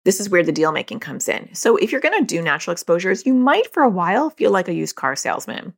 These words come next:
Um, I certainly do in my house. And so I said, "If you do it, you can get five points." And if it's not walking off a cliff, he will normally take the offer.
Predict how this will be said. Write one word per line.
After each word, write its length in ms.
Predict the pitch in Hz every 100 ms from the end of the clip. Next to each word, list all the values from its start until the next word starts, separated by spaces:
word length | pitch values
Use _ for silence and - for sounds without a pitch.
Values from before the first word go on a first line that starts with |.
| _ -
Um, 200 | 156 -
I 160 | 165
certainly 420 | 196 - 156 156 147
do 120 | 143
in 100 | 143
my 140 | 135
house. 360 | 143 - - - _ _ _ -
And 120 | 190
so 140 | 190
I 80 | 180
said, 400 | 180 214 180 170 _ _ _ _
"If 140 | - 175
you 60 |
do 160 | 165 175
it, 80 | 175
you 60 |
can 120 | -
get 100 | 147
five 240 | - 147 -
points." 460 | 165 - - - - _ _ _ _ _ -
And 440 | 175 170 165 - - _ _ -
if 200 | 254 -
it's 220 | 359 -
not 640 | 190 175 175 202 - - _ _ _ _ -
walking 340 | 165 165 -
off 200 | - 151
a 60 | -
cliff, 540 | - - 143 320 - _ _ _
he 180 | - 202
will 140 | 185
normally 340 | 175 160 156
take 180 | 156 147
the 120 | -
offer. 500 | - 123 - - -